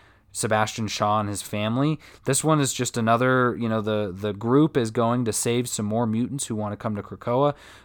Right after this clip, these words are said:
Great scene with Storm fully utilizing her power to destroy this jerk. And, uh, from there, though, we get Kitty Pryde and, um, Lucas Bishop. We'll get Bishop and, and Kate Pryde, too. They're infiltrating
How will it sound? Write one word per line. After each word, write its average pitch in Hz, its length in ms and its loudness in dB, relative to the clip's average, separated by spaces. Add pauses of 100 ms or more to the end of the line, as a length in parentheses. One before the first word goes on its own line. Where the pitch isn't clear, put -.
(160)
Great 156 420 6
scene 135 320 4
with 104 140 0
Storm 107 520 4
fully 131 540 4
utilizing 104 640 0
her 98 100 -4
power 101 320 -2
to 98 160 -12
destroy 110 760 -2
this 98 220 -8
jerk. 101 640 -6 (580)
And, 107 380 0
uh, 107 120 6
from 107 200 -2
there, 156 220 4
though, 135 160 6
we 120 140 2
get 113 200 0
Kitty 131 220 0
Pryde 123 480 6
and, 104 500 -4
um, 95 420 -6
Lucas 123 360 -2
Bishop. 113 500 -2
We'll 98 140 -8
get 98 180 -6
Bishop 117 320 -2
and, 101 220 -4
and 98 240 -8
Kate 107 200 -6
Pryde, 104 360 -2
too. 104 400 -4 (340)
They're 123 140 2
infiltrating 156 920 4